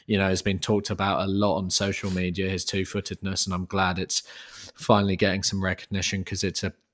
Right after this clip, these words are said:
criminally underrated aspect of his game. Um, and it offers so much o-, o-, sort of unpredictability on the right flank. I thought that Saka in general was just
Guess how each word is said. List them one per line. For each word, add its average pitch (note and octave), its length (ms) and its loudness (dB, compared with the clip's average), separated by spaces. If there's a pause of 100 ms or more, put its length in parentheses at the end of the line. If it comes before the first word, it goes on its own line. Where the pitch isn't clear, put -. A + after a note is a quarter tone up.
criminally F#2+ 320 2
underrated F#2 580 0
aspect F#2+ 460 0
of F#2 80 -2
his F2+ 140 -2
game. F2+ 340 0 (420)
Um, A2 540 10 (300)
and G2 100 0
it - 300 -2
offers F#2+ 320 0
so G#2 240 8
much F2+ 280 0
o-, F#2 60 -2
o-, D2 460 -4 (180)
sort F2+ 320 0
of - 360 -12 (360)
unpredictability G2 960 0
on F2+ 80 0
the F2 80 -2
right F#2 240 0
flank. F2+ 400 -4
I G2 60 -2
thought - 280 -4
that - 240 -8
Saka - 360 2
in F2+ 120 -2
general F2 400 -2
was E2+ 160 -4
just F#2 200 -2